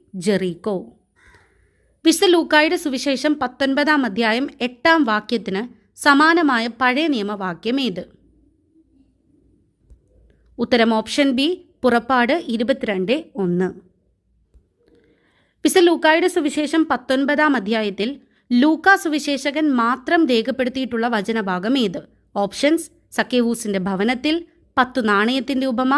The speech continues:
ജെറുസലേമിലേക്ക് രാജകീയ പ്രവേശം, ദേവാലയ ശുദ്ധീകരണം. ഉത്തരം ഓപ്ഷൻ എ, സക്കേവൂസിന്റെ ഭവനത്തിൽ. "അവനിൽ നിന്ന് ആ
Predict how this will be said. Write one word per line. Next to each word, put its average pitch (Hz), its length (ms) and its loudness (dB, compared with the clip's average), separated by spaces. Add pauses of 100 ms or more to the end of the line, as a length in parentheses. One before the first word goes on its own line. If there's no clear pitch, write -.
(460)
ജെറുസലേമിലേക്ക് 254 840 0
രാജകീയ 208 460 -2
പ്രവേശം, 214 640 0 (380)
ദേവാലയ 226 600 2
ശുദ്ധീകരണം. 185 540 -6 (1700)
ഉത്തരം 233 360 2
ഓപ്ഷൻ 233 340 -2 (180)
എ, 294 60 2 (320)
സക്കേവൂസിന്റെ 233 800 -2
ഭവനത്തിൽ. 196 580 -4 (1800)
"അവനിൽ 339 400 6
നിന്ന് 277 280 2 (140)
ആ 240 80 0